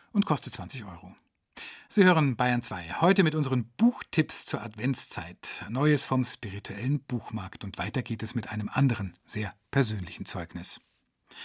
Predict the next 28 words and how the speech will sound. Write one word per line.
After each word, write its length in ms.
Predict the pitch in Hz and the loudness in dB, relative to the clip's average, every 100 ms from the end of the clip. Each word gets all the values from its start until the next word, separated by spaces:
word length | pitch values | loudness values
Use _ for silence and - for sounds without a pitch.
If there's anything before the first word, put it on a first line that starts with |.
| - - - _ _ - | -18 -20 -20 _ _ -2
Die 100 | 190 | 0
in 180 | - 185 | 6 6
München 440 | 165 196 220 180 | 10 8 8 4
lebende 380 | 139 139 143 135 | 4 4 2 0
Juristin 800 | 123 120 113 143 - 147 131 120 | 0 0 2 0 2 2 2 0
Beatrice 480 | 113 117 - 120 - | -2 -4 -4 -8 -8
von 180 | 92 | -10
Weizsäcker 600 | 87 110 - 139 - 131 127 | -8 -8 -6 -4 -2 -2 -2
und 340 | 156 - - | -4 -4 -2
der 100 | 160 | 0
Münchner 440 | 143 156 - 139 | 2 2 0 -2
evangelische 560 | 123 127 117 113 117 117 | 0 0 0 -2 -4 -6
Pfarrer 380 | - 113 98 101 | -6 -8 -6 -8
Norbert 420 | 92 92 87 92 | -8 -10 -10 -6
Roth. 260 | 113 135 - - - - - - - | -2 -2 -4 -12 -16 -18 -20 -20 -14
Beide 240 | 95 101 | -12 -10
kennen 280 | - 143 156 | -2 2 4
Sie 80 | 139 | 4
vielleicht 320 | 131 123 123 | 0 0 -2
aus 120 | 120 | -4
unserem 420 | 131 120 113 107 | -4 -4 -4 -2
Wochenkommentar 720 | 101 156 156 - 135 123 127 123 | 0 4 4 4 2 2 0 -2
auf 140 | 120 | -2
Bayern 240 | 120 117 | -4 -4
zwei 180 | 117 113 | -4 -6
zum 220 | 107 123 | -2 -2
Sonntag. 580 | 107 131 151 - 85 - | 0 4 4 2 -8 -4
Beide 320 | - 165 180 | 2 6 6